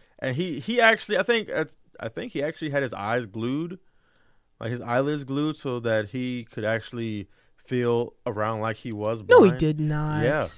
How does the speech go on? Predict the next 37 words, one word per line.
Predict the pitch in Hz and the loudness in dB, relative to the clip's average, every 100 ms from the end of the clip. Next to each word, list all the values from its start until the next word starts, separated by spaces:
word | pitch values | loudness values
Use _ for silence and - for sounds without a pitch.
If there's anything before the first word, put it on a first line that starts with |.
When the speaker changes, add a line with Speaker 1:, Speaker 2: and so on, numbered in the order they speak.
| - | -10
Speaker 1:
I | 101 | -10
think | 98 160 | -6 -8
he | 156 156 | -6 -4
said | 170 170 | -2 0
he | 160 | -2
did. | 175 190 90 | -2 -4 -4
Speaker 2:
What? | 262 302 311 320 320 - | 2 8 10 10 6 0
Speaker 1:
At | 175 | -2
certain | - 180 165 | 0 -2 -2
points, | - 170 151 | -2 -2 -2
he | 139 | 0
actually | 123 135 131 | 0 0 -4
just, | 110 123 120 | -4 -4 0
like, | 113 | 0
had | 110 117 | 2 4
his | 196 | 6
Speaker 2:
No | 285 | 6
Speaker 1:
eyes, | 143 120 120 135 | 6 4 2 -2
Speaker 2:
way. | - | -6
Speaker 1:
glu-, | 117 | -6
like, | 113 110 | -2 -2
his | 120 | -2
eyelids | 107 110 110 101 | -2 0 -2 -4
glued | 92 110 120 | -6 -4 -4
down | 107 107 120 107 | -2 -4 -2 -4
for | - 98 | -4 -4
a | |
while, | 92 92 92 - - - - - | -2 -2 -4 -6 -20 -20 -14 -6
just | 110 - | -6 -4
so | |
he | 101 113 | -4 -4
could | 113 92 | -6 -2
be | 123 120 - | 0 0 -2
in | 123 120 113 | -4 -4 -4
the | 107 | -8
character. | - 123 127 104 95 90 87 - - - - - - - - | -4 0 0 -2 -6 -10 -12 -18 -20 -20 -20 -20 -20 -20 -14
And | 113 101 98 92 | -10 -8 -10 -12